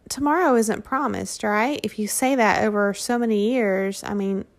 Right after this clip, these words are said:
do you really intend to do this? "I wish I liked my job." Well, why don't you get a job that you do like? <laughs> I mean, it's pretty easy to see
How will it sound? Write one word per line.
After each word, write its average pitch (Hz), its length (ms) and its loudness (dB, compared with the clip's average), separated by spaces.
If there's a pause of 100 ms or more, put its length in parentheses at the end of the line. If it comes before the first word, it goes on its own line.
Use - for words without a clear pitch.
(140)
do 208 100 -2
you 202 220 0
really 208 340 2
intend 226 400 -2
to 202 60 -2
do 202 220 0
this? 311 500 -4 (1200)
"I 220 100 0
wish 233 580 2
I 214 160 -4
liked 208 460 -2
my 196 140 -2
job." 185 640 -2 (420)
Well, 220 440 -2 (160)
why 185 180 -4
don't 220 200 -2
you 254 120 -2
get 254 140 -2
a 262 80 0
job 262 320 0
that 269 120 0
you 294 160 0
do 330 260 6
like? 175 460 -2 (420)
<laughs> - 300 -14
I 226 60 2
mean, 254 180 2
it's - 220 -2
pretty 392 360 2 (120)
easy 226 460 0
to 202 180 -8
see 185 640 -6